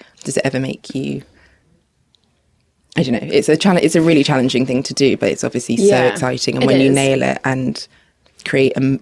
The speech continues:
Speaker 1: a movement as such, or
Speaker 2: Yeah,
Speaker 1: Yeah,
Speaker 2: I think
Speaker 1: it's
Speaker 2: you just have to be so careful, obviously,
Speaker 1: Mm.
Speaker 2: and take all the, uh, legalities of what you're doing and saying into account.
Speaker 1: Mm.
Speaker 2: Um,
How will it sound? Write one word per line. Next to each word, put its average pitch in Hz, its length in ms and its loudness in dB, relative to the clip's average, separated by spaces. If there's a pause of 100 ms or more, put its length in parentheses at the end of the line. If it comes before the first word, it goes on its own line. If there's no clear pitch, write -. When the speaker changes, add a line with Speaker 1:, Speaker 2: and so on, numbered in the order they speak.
(140)
Speaker 1:
a 135 60 -6
movement 135 500 -4
as 127 100 -8
such, - 400 -10
or - 380 -4 (840)
Speaker 2:
Yeah, 190 200 0
Speaker 1:
Yeah, 143 220 -4
Speaker 2:
I 147 100 -4
think 151 200 0
Speaker 1:
it's - 160 -12 (120)
Speaker 2:
you 202 140 -2
just - 120 -8
have 180 140 -12
to - 140 -14
be 160 380 -10 (280)
so - 160 -6
careful, 165 380 -10
obviously, 151 420 -14
Speaker 1:
Mm. 160 140 -6
Speaker 2:
and 147 220 -8 (280)
take - 320 -8
all 156 60 -2
the, 147 240 -8 (400)
uh, 156 380 -6 (1200)
legalities 170 640 -4
of 165 120 -6
what 170 180 -4
you're 151 260 -8
doing 156 340 -2
and 151 120 -6
saying 151 300 -6
into 165 260 -10
account. 165 440 -12
Speaker 1:
Mm. 156 140 -4
Speaker 2:
Um, 156 240 -6